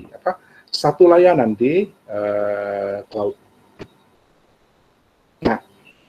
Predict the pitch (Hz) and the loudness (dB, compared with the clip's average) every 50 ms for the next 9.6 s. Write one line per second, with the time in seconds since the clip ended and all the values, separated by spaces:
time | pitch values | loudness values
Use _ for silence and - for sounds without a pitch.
0 | _ _ - 147 127 127 135 196 214 196 131 147 143 - 156 143 139 147 147 - | _ _ 0 2 4 4 6 4 4 4 2 0 2 2 2 4 4 4 4 4
1 | 147 139 - 156 143 151 147 139 135 123 123 117 120 127 127 123 123 123 127 131 | 2 2 4 2 4 4 2 2 2 4 4 4 6 6 4 4 4 2 0 -4
2 | - - _ - 127 123 123 127 131 127 123 131 127 127 127 131 123 - _ _ | -6 -8 _ 0 2 4 6 6 6 6 6 4 2 2 0 -4 -6 -12 _ _
3 | _ _ 107 104 113 107 104 104 110 101 - - 101 - - - _ - 104 - | _ _ -8 -6 -6 -4 -2 -4 -4 -4 -4 -8 -12 -14 -16 -10 _ -6 -6 -4
4 | 113 135 - - _ _ _ _ _ _ _ _ _ _ _ _ _ _ _ - | -6 -8 -8 -10 _ _ _ _ _ _ _ _ _ _ _ _ _ _ _ -8
5 | 117 - - 196 196 202 208 233 - - _ _ _ _ _ _ _ - 127 123 | -8 -2 0 2 2 2 2 -2 -8 -14 _ _ _ _ _ _ _ 0 0 0
6 | - - 123 - - 185 190 190 - _ _ _ _ - 156 175 180 180 175 175 | 0 -2 0 2 4 4 2 2 -4 _ _ _ _ 0 2 2 2 2 0 -2
7 | 170 - 185 180 180 170 165 _ - 120 113 110 110 110 104 104 107 107 104 101 | -2 -4 -4 -4 -4 -6 -10 _ -6 -6 -4 -2 -2 -4 -4 -4 -4 -6 -6 -6
8 | 104 110 143 175 196 214 _ _ _ _ _ _ _ _ 117 117 123 135 143 143 | -8 -8 -8 -8 -10 -14 _ _ _ _ _ _ _ _ -2 0 0 0 -2 -4
9 | - _ _ _ _ _ _ - 104 95 92 98 | -10 _ _ _ _ _ _ -4 -4 -4 -4 -6